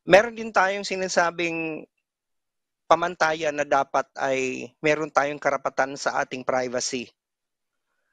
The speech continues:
At meron din tayong sinasabi na lahat tayo presumed innocent until proven guilty. Bakit ako nagsisimula sa ganito?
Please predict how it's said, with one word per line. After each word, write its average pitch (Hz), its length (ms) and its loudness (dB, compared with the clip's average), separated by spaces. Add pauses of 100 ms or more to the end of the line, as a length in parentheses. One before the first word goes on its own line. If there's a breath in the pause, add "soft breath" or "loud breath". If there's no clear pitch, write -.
(500)
At - 160 2
meron 170 320 -2
din 156 160 -4
tayong 147 160 0
sinasabi 151 800 -2 (420 loud breath)
na 175 160 4
lahat 175 160 -2
tayo 156 320 0
presumed 147 400 -2
innocent 151 560 -4
until 120 320 -6
proven 120 320 -4
guilty. 107 400 -6 (480)
Bakit 180 320 4
ako 170 240 -2
nagsisimula 143 640 0
sa 127 80 -4
ganito? 117 400 -8